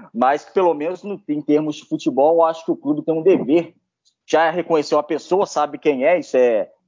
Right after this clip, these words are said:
já foi pra delegacia, depois. Então, assim, você tá proibido de pisar aqui na Vila Belmiro. Então, é o mínimo que o Santos pode fazer e provavelmente deve fazer alguma nota e deve,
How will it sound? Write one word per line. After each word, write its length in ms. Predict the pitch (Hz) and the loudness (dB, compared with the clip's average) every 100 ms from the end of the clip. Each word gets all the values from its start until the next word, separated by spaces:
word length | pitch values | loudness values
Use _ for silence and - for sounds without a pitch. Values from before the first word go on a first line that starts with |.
| _ | _
já 160 | 120 - - | -2 -2 -4
foi 100 | 135 | -2
pra 120 | 135 | -2
delegacia, 640 | 127 131 127 120 - 190 | -4 -4 -4 -6 -2 0
depois. 500 | 131 117 - 170 196 | 0 -2 0 0 0
Então, 220 | 170 170 165 | -4 0 0
assim, 260 | - 120 | 0 -10
você 220 | 110 123 | -10 -6
tá 100 | 127 | -4
proibido 480 | 147 202 156 156 180 | 0 0 2 0 -2
de 140 | 160 - | -6 -4
pisar 260 | 165 139 | -2 0
aqui 160 | 143 151 | -2 0
na 100 | 151 | -2
Vila 160 | 143 | 0
Belmiro. 520 | 147 151 127 104 - 104 - _ | 0 0 0 -6 -12 -18 -20 _
Então, 120 | 123 | 0
é 40 | |
o 60 | 147 | 0
mínimo 380 | 139 180 190 170 | -2 -6 -6 -6
que 100 | 165 | -8
o 40 | |
Santos 380 | - 143 143 - - | -2 0 0 -4 0
pode 240 | 131 - | 0 2
fazer 300 | 151 127 170 | 0 2 -2
e 160 | 185 147 _ _ _ _ | -4 -10 _ _ _ _
provavelmente 560 | 170 165 143 151 - | 0 0 -4 -10 -4
deve 160 | - 135 | -2 0
fazer 220 | 135 123 | 0 -2
alguma 320 | 131 135 135 | -4 -2 -2
nota 380 | 120 127 151 156 | -2 0 -2 -2
e 180 | 147 135 | -4 -4
deve, 480 | 113 135 131 123 | 0 0 0 -8